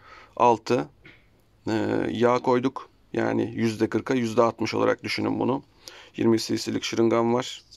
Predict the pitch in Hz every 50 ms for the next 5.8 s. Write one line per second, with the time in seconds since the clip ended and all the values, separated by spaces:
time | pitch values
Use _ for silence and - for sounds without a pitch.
0 | _ - - - - 107 104 101 - 101 - - - 107 107 98 92 - - 147
1 | 139 120 - _ _ _ _ _ - - - - - - - - - - - -
2 | - - - - - _ _ _ - - - - - - 151 151 151 160 165 160
3 | 160 143 120 113 - 127 131 151 143 - 156 151 135 110 123 113 120 127 - -
4 | - - - - - - _ _ _ _ - - - 151 147 139 147 160 160 160
5 | - - - 131 127 131 143 147 151 131 131 127 147 - -